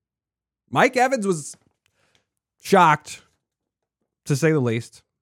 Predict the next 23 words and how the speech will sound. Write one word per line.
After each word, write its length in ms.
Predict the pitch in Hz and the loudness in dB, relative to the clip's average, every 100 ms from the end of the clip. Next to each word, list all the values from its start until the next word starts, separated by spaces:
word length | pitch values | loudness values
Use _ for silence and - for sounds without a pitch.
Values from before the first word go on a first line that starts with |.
| _ - | _ -2
But 200 | 139 127 | -2 0
you 60 | 165 | -2
know 80 | 220 | 0
what? 260 | 226 254 - _ _ _ _ _ _ _ _ _ _ _ _ _ _ | -2 -4 -10 _ _ _ _ _ _ _ _ _ _ _ _ _ _
Not 180 | 165 254 | 0 4
a 20 | |
bad 160 | 247 233 | 4 4
idea. 420 | 226 208 226 123 - _ _ _ _ _ _ _ | 2 2 0 0 -6 _ _ _ _ _ _ _
He 100 | 156 | 0
would 100 | 180 | 2
probably 280 | - 214 214 | 2 4 4
crush 280 | 240 226 - | 4 2 2
it. 160 | 160 _ _ _ - | -6 _ _ _ -4
They'd 160 | 147 | 0
call 200 | 175 175 | 2 2
him 80 | 185 | 0
the 60 | 175 | -4
Cheetah. 440 | - 208 165 147 _ _ _ _ _ _ _ _ _ _ _ _ _ _ - | -4 0 0 -2 _ _ _ _ _ _ _ _ _ _ _ _ _ _ -8
I, 380 | 123 151 110 127 | -4 -2 -2 0
I 20 | |
don't 100 | 151 | 0
know. 240 | 170 135 107 _ _ _ | 0 -2 -4 _ _ _
I, 220 | 117 104 | -10 -10